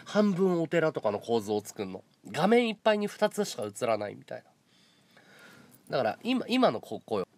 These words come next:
ここに顔があって、ここにお寺が見えてるみたいな。っていう撮り方をする。だからもうそれはセンスだよね。うーんと、わかんない人はわかんないから。だから、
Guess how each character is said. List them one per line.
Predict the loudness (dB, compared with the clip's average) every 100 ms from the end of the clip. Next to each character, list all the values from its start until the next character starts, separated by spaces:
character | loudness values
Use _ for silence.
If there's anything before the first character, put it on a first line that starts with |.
| -6
こ | -4 -2
こ | 0 2
に | 2 -2
顔 | -2 0 4
が | 2
あ |
っ | 2
て、 | -4
こ | -6
こ | 2 4
に | 4
お | 0
寺 | 0 0 2
が | 0
見 | 0
え | -2
て | -4
る | -6
み | -6
た | -6
い | -6
な。 | -10
っ | -20 _ _ _ _ _ -4
て |
い | -2
う | 0
撮 | 0
り | 0
方 | 0 0 -4
を |
す | -8 -18
る。 | -20 _ _ _ _ _ _ _ _ _ _ _ _ _ _ _ -20 -20 -20 -20 -20 -20 -20 -20 _ -4
だ | -2
か |
ら |
も | 2 0
う |
そ | 2
れ | 0
は | 0
セ | 0
ン | 0 -2
ス | -6
だ | -8
よ | -8
ね。 | -10 -18 -20 _ _ _ -20 -20 -20
う | -12
ー | -8 -6 -6
ん | -4
と、 | -2
わ | -2 0
か | 0
ん | 0
な | 0
い | -2
人 | -2
は | -2
わ | -2 0
か | 0
ん | 0
な | -2
い | -6
か | -10
ら。 | -14 -20 -20 -20 _ _ _ _ _ _ _ _ _ -20 _ _ _ _ _ _ -20 _ _ _ _ _ _ _ -2
だ | 2
か | 4
ら、 | 4